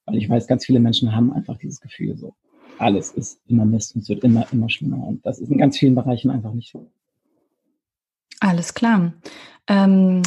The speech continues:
Speaker 2: meine dritte Frage ist, stell dir vor, du könntest einmal alle Menschen erreichen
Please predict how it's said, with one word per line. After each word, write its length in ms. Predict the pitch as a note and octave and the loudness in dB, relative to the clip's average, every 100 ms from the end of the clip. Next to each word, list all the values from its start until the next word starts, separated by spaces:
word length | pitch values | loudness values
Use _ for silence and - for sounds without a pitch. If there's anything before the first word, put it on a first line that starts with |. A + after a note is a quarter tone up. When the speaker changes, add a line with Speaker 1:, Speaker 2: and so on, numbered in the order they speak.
| F3+ - | -6 -4
Speaker 2:
meine 300 | F3+ F3 F3 | 0 2 2
dritte 280 | E3+ G#3+ D4 | 0 -2 -4
Frage 420 | - E3 E3+ F3+ | -2 -2 -2 -2
ist, 600 | - A3+ C4+ - - _ _ - - - - _ _ | -4 -4 -4 -8 -14 _ _ -20 -20 -20 -20 _ _
stell 220 | - - A3 | -6 0 2
dir 120 | B3 | 2
vor, 260 | A#3+ A#3 | 2 0
du 80 | A#3+ | 0
könntest 500 | A#3 A3 A3+ B3+ - | 2 0 0 -4 -6
einmal 640 | F#3+ F#3+ F#3+ F3+ F#3+ A#3 B3 - - | -2 2 2 2 2 2 0 -4 -2
alle 200 | G3+ A#3+ | 2 4
Menschen 340 | A3 A3 G#3+ | 2 0 -4
erreichen 840 | G3 E3+ E3+ - D#3+ F#3 C4+ C4+ | -10 -10 -12 -8 -8 -8 -10 -12